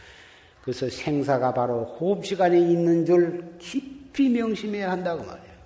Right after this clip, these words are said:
그런데 그 한 생각 일어났다 꺼졌다 하는 그 생사의 지음에 모름지기 힘을 다해서 화두를 거각을 해라, 그 말이에요. 화두가 순일하면은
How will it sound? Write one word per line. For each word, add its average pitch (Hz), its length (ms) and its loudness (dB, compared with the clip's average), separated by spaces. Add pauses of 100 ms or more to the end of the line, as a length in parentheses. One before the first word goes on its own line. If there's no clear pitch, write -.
그런데 160 680 6 (640)
그 156 640 0 (400)
한 190 180 -2
생각 175 460 2
일어났다 170 540 2
꺼졌다 175 540 2
하는 165 260 2
그 165 220 0
생사의 196 840 4 (420)
지음에 156 760 4 (800)
모름지기 127 880 -2 (580)
힘을 208 680 2
다해서 185 520 2
화두를 165 680 -4 (100)
거각을 139 500 -2
해라, 131 260 -4
그 - 60 -12
말이에요. - 260 -20 (1400)
화두가 139 560 0
순일하면은 123 1900 -4